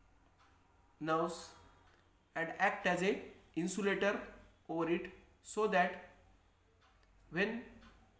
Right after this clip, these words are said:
the nerve crosses each other, at that point the action potential of from one axon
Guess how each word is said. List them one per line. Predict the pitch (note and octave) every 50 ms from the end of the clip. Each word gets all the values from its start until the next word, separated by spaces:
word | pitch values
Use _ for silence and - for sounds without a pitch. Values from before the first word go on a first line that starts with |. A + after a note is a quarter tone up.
| - - - - -
the | D3+ E3+
nerve | D#3+ D#3+ E3+ F#3 G3 F#3+ - -
crosses | - F3 F3 E3+ E3+ G#3 F#3+ D#3+ - - - -
each | E3+ E3 E3
other, | F#3+ F3 E3 E3 E3 E3+ - - - - - - - - - - - _ _ -
at | D#3+ E3 E3+ E3+
that | G#3 G#3 G3+ -
point | E3+ E3 E3+ E3+ G3+ - - - - - - - - -
the | - D#3
action | D#3 D#3 - - G#3+ G#3+ G3
potential | F#3+ F#3 F#3 F#3 F3+ F3+ - F#3+ F#3 - -
of | - - - -
from | - - E3+ E3 D#3+ D3+
one | D3 F3 F3 -
axon | - D#3 D3 D3+ D#3+ D#3+ E3 D#3+ E3+